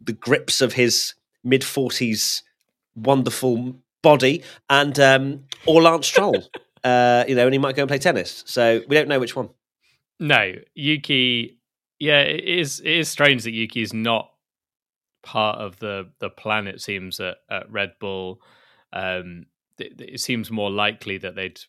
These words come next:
Speaker 2: assess Daniel Ricciardo and put him in the seat against, uh, instead of Perez, if Perez keeps underperforming. But, um, Yuki has done a good job. If you take Lawson out of the equation,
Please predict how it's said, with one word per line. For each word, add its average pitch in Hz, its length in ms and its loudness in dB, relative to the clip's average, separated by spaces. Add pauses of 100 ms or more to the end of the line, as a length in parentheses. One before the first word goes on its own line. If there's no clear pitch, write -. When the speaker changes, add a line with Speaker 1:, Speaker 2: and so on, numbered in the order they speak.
(320)
Speaker 2:
assess - 360 -10
Daniel 92 300 -6
Ricciardo 98 500 -6
and 87 140 -14
put - 220 -18
him 98 180 -14
in 92 80 -16
the 87 80 -16
seat 92 320 -14 (160)
against, 95 400 -14 (300)
uh, 92 280 -10
instead 101 300 -12
of 92 140 -16
Perez, 95 400 -4
if 92 120 -16
Perez 95 300 -8
keeps - 240 -12
underperforming. 98 840 -6
But, 98 240 -4 (680)
um, 113 440 0 (640)
Yuki 165 320 -2
has 127 300 0
done 107 480 -2 (500)
a 104 60 -10
good 101 200 -6
job. 104 200 -4
If 117 120 -6
you 143 100 -4
take 143 180 0
Lawson 131 360 0
out 110 220 -2
of 98 80 -12
the 104 80 -6
equation, 98 680 -8